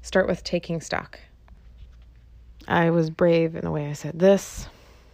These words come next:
or I was brave in the way I just showed up for today. Note how others around you in your life, homes, or communities were brave.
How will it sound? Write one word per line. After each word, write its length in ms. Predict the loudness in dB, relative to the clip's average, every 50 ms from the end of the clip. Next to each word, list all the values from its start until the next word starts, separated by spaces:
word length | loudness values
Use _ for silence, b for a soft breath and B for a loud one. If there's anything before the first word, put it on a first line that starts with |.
| b b b b -6
or 260 | 0 2 4 4 6
I 60 | 6
was 140 | 4 4 2
brave 500 | 2 4 4 6 6 6 6 4 2 0 -6
in 80 | -4 -4
the 100 | -2 0
way 320 | 2 4 4 4 2 2 0 -2
I 80 | 0
just 180 | 0 0 -2 0
showed 200 | 0 0 0 0
up 120 | -2 -4
for 100 | -6 -8
today. 320 | -10 -8 -10 -12 -12 -14 -14 -18 -20 -20 b b b b b b b b b b b b b b b b b b b b b -20 -20 -20 -20 -20 -20 -20 -20 -20 -20 -20 -20 -20 -20 -20 -20 -20 -20 -20 -20 _ -8 0
Note 220 | 2 2 2 2 2
how 180 | 2 2 4 4 6
others 340 | 6 6 6 6 6 4 4
around 380 | 2 2 2 4 2 2 2
you 80 | 0 0
in 80 | 0
your 140 | 0 0 2
life, 340 | 2 4 2 2 0 -4 -12
homes, 540 | -4 2 4 4 6 6 4 2 0 -2 -4 -4
or 120 | -4 -4
communities 560 | 0 0 0 2 2 2 0 0 -2 -2 -2
were 80 | -4 -4
brave. 360 | -2 -2 -4 -4 -6 -10 -16